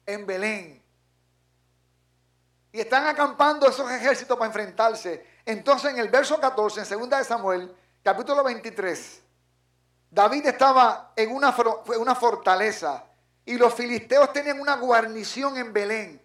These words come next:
Una guarnición es un gran ejército allí. Habían soldados que, que estaban tomando a Belén. Y como David tenía mucha sed, dijo, "¿Cómo quisiera beber un poco de agua?".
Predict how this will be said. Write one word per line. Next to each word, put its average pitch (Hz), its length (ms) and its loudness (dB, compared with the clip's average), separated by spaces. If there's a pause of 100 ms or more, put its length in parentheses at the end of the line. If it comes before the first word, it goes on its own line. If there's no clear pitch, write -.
(340)
Una 208 120 -2
guarnición 233 540 -2
es 214 60 -4
un 220 100 -10
gran 226 220 2
ejército 202 500 -4
allí. 190 300 -8 (440)
Habían 208 180 -8
soldados 254 560 0
que, 233 300 -10
que 208 80 -10
estaban 240 320 -4
tomando 233 400 0
a 233 60 2
Belén. 208 440 -8 (640)
Y 233 120 -12
como 247 200 2
David 277 320 0
tenía 285 320 0
mucha 262 540 -2
sed, 190 400 -6 (1040)
dijo, 175 440 -10 (1200)
"¿Cómo 294 640 0
quisiera 240 500 0
beber 226 300 0
un 220 180 -12
poco 208 320 0
de 170 120 -4
agua?". - 460 -6